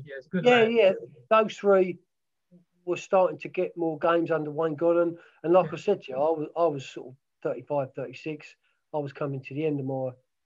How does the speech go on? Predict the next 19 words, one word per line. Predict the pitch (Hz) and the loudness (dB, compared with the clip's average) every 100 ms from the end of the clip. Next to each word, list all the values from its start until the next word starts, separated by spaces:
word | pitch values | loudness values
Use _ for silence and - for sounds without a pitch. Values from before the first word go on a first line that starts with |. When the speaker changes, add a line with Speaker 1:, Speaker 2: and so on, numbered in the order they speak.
| - | -12
Speaker 2:
my | 135 | -12
time | 131 139 131 127 | -10 -10 -10 -10
at | |
Whitstable | 135 135 - 123 123 | -16 -20 -20 -16 -12
then. | 135 139 | -8 -8
So, | 135 151 | -8 -2
Speaker 1:
Yeah. | 143 139 135 _ _ - | -2 -2 -8 _ _ -4
Speaker 2:
but | 175 156 | 0 4
I | 175 | 4
enjoyed | 165 214 214 | 2 2 2
playing | - 165 156 | 2 0 2
with | 170 | 0
that. | 165 | 0
I | |
mean, | 170 170 | 0 6
Mark | 202 175 | 6 6
Jackson | 143 185 - 143 143 160 _ _ _ - | 0 -4 -6 -12 -12 -12 _ _ _ 0
went | 170 170 | 2 6
on | 170 165 | 4 2